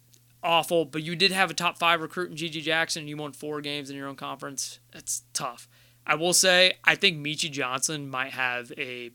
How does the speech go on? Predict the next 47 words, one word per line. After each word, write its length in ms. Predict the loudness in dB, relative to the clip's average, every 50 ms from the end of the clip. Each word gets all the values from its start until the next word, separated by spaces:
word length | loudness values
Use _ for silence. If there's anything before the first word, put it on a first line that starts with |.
| _ _ _ _ -8
like, 160 | -8 -8 -8
monster 540 | -10 -14 -14 -12 -10 -10 -6 -6 -4 -4 -4 -6
breakout 460 | -6 -10 -8 -4 -2 -2 -2 0 -2
season. 440 | -2 -4 -4 -4 -6 -6 -8 -10 _ _
He 80 | -20 -18
could 100 | -12 -8
be, 80 | -6 -6
like, 140 | -6 -6 -6
an 60 | -4
eighteen 360 | -4 -4 -4 -6 -8 -10 -8
point 200 | -8 -8 -8 -8
a 20 |
game 200 | -6 -8 -8 -6
guy, 260 | -6 -4 -4 -4 -4 -6
and 160 | -8 -12 -12
that 120 | -12 -12
might 160 | -12 -12 -12
be 80 | -10 -10
able 120 | -10 -10
to 60 | -10 -10
save 240 | -6 -4 -4 -4 -4
his 80 | -6 -4
job. 380 | -2 0 0 0 -2 -4 -8 -14 _ _ _ _ _ _ _ _ _ _ -8
We'll 100 | -4 -2
see. 260 | 0 0 0 -2 0
Jury's 300 | 4 6 6 6 6 6
still 180 | 4 6 6
out, 280 | 6 6 6 6 4 2
but 100 | 2 4
I 80 | 4 4
kinda 220 | 2 -2 -4 -4
lean 220 | -4 -4 -6 -6
towards, 440 | -4 -2 -2 -2 -2 -2 -6 -10 -10 _ _ _ _ _ _ _ _ _ _ _ _ _ -16
mm, 240 | -12 -10 -10 -10 -12 _ -12
probably 280 | -10 -10 -12 -14 -18 -20
not 180 | -20 -20 -18
the 60 | -18
guy. 260 | -16 -14 -14 -14 -16 -18 _ _ _ _ _ _ _ _ _ -4
And 80 | 0 0
then 100 | 4 8
lastly, 400 | 12 12 12 12 12 10 8 8
I 20 | 8
have 160 | 6 4 2
Mike 200 | 2 0 2 2
White, 300 | 0 0 0 0 -2 _ _ _ _ _ _ _ _ _ _ _ _ _ _ _ _ _ -10 -4
uh, 280 | -2 -2 -2 -2 -4 -6
Georgia. 420 | -4 -2 0 0 0 0 -2 -2